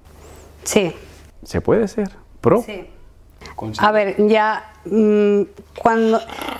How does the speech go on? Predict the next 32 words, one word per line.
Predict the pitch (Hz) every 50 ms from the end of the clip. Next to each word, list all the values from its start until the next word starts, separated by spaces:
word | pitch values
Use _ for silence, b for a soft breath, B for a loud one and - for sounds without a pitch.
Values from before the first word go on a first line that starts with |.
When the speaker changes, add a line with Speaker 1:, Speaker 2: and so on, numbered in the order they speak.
| - - 233
Speaker 1:
¿me | 233
estás | - 262 247 269
hablando | 277 285 294 285 285 269
de | 254 240 233
pro | - 240 262 302 349 359 -
o | - 247 226
simplemente | - 247 226 220 233 233 233 233 220 202 226
el | 226 220
hecho | 220 214 - - 220
de | 214 214 196
ser | - - 214 202 208 - -
atleta | - 202 202 - 214 208 208 196 208 196
wellness | 196 196 208 202 202 202 202 196 180 180 -
I | 202
F | 190 - - 196
B | 190 185 180 180
B? | 180 170 160 - B B B B B B B B B B B B B B B -
Porque | - 233 226 233 214
estamos | - 226 220 226 233 226
hablando | 254 254 254 254 254
de | 240
cuando | 240 240 226 220 220
tú | 214 - 226 226
te | 233 247
inicias | 247 254 233 240 - 247 240 233 226 -
en | 240 226
este | 226 214 - 233
deporte, | 226 226 220 220 - 247 262 262 262 254 269 302 349 B B B B B B B B B - 208
evidentemente | 214 226 226 220 226 208 233 233 233 233 233 240 240 254 254
tienes | 254 233 220 214 -
que | - 226 220 220 220 214 214 214 208 202 196 190 185 180 180 -
empezar | 202 196 185 - 196 - - - 190 196 208 220